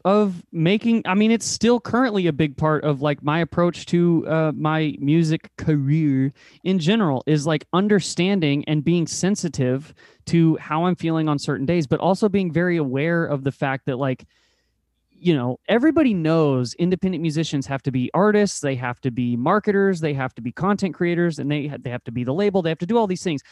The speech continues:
But a lot of people's analysis kinda just stops there, and they kinda just complain. And I understand the impulse to complain. I definitely spent a lot of time complaining about it,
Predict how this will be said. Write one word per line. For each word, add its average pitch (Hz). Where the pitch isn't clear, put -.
But 175
a 190
lot 254
of 240
people's 220
analysis 170
kinda 180
just 165
stops 151
there, 127
and 135
they 135
kinda 180
just 147
complain. 120
And 170
I 208
understand 139
the -
impulse 135
to 135
complain. 131
I 160
definitely 170
spent 175
a 185
lot 196
of 160
time 127
complaining 123
about 110
it, 110